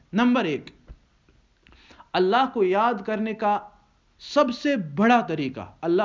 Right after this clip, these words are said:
کو یاد کرنے کا سب سے بڑا طریقہ وہ ہے اللہ کے کتاب کی تلاوت۔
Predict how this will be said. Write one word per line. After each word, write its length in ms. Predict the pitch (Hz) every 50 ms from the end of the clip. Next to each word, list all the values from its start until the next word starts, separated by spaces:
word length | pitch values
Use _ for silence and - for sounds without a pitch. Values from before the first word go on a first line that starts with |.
| 202 208
کو 100 | 208 185
یاد 200 | 165 170 180 180
کرنے 360 | 175 160 180 170 180 185 185
کا 180 | 165 247 294 - 339 - _ _ _ _ _ _
سب 180 | - - 320 330 302 208
سے 120 | 262 247
بڑا 240 | 196 214 214 214 202
طریقہ 520 | 208 - 190 190 196 185 190 214 226 262 269 - - _ _ _ _ -
وہ 180 | 147 170 180
ہے 60 | 180 190 175
اللہ 200 | 156 151 156 156 143 147
کے 80 | - 170
کتاب 420 | - - 139 127 135 127 123 120
کی 100 | - 175
تلاوت۔ 460 | 165 - 139 131 117 101 92 87 -